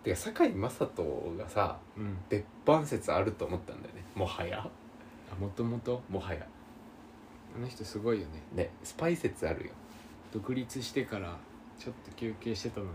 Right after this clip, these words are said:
Speaker 2: またここまで戻ってくるっていう素晴らしさ。
Speaker 1: モンゴル語とかめっちゃ喋ってたしね。
Speaker 2: 喋ってた。
Speaker 1: 普通に。
Speaker 2: うん。
Speaker 1: 全員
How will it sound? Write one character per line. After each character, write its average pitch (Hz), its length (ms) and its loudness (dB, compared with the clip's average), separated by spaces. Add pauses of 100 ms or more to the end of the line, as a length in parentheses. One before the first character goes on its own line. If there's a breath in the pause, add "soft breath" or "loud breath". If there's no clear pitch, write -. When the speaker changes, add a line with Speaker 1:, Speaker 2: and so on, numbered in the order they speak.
(120)
Speaker 2:
ま 87 200 -6
た 101 120 -2 (360)
こ - 140 -14
こ 101 80 -6
ま 92 120 -4
で 90 100 -6
戻 90 240 -6
っ 90 40 -6 (100)
て 76 80 -8
く - 100 -10
る 76 60 -8
っ - 20 -10 (200)
て - 60 -12
い - 20 -12
う 73 60 -12 (280)
素 - 220 -12
晴 - 180 -10
ら - 60 -12
し - 60 -14
さ。 - 180 -14 (340)
Speaker 1:
モ 107 80 0
ン 110 140 4
ゴ 117 100 6
ル 110 80 6
語 110 80 -2
と - 100 -4
か 90 40 -2
め 85 80 0
っ 85 40 -2
ち - 80 -6
ゃ - 180 0
喋 95 100 4
っ 92 40 -6
て - 100 -12
た - 100 -8
し - 80 -10
ね。 - 60 -8 (220)
Speaker 2:
喋 - 140 -8
っ - 40 -2
て 95 60 -2
た。 - 0 -
Speaker 1:
普 92 80 -6
通 95 240 2
に。 87 180 0 (220)
Speaker 2:
う 95 40 -4
ん。 - 20 -2
Speaker 1:
全 95 380 6
員 95 240 2